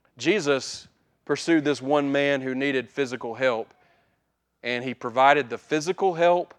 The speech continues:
and the spiritual help that the man needed. This week,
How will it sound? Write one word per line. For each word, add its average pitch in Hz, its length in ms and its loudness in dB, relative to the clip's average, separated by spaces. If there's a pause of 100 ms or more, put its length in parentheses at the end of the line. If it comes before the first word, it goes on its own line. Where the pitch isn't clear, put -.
(520)
and 156 300 2
the 135 80 -2
spiritual 139 680 0
help 123 320 -2
that 120 100 -12
the 117 80 -10
man 113 300 -8
needed. 104 340 -12 (2000)
This 156 260 -2
week, 160 400 4